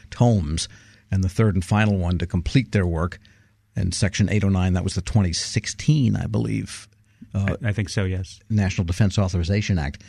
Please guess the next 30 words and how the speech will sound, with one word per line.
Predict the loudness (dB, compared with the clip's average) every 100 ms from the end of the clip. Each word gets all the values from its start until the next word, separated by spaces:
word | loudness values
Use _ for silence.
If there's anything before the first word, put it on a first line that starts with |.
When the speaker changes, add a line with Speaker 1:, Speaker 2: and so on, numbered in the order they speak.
| -20 -20 -8 0
Speaker 1:
What | 4 4 0
will | 2 4
that | 4 2
bring, | 4 4 4 4
and | 2
what, | 0 -2 -6 _ 2
then | 4 4
what, | 2 -8 -8 0
once | 0 0 -4
the | -2
reports | 0 0 0 2
are | 2
out? | 0 -2 -14 _ _ _ _ 0
Speaker 2:
The | 2 2 -4
speculation | -10 -2 0 2 0 0 0
is |
that | 0 -2
the | -2
latest, | 2 2 2 0 -6 -10 -4
the | 0
last | 2 0 -4
report | -4 -2 -2
for | -2
Section | -2 -2 0 0
eight |
oh | 2
nine | 2 0
panel | 0 0
will | 0 0
deal | 0 0 -2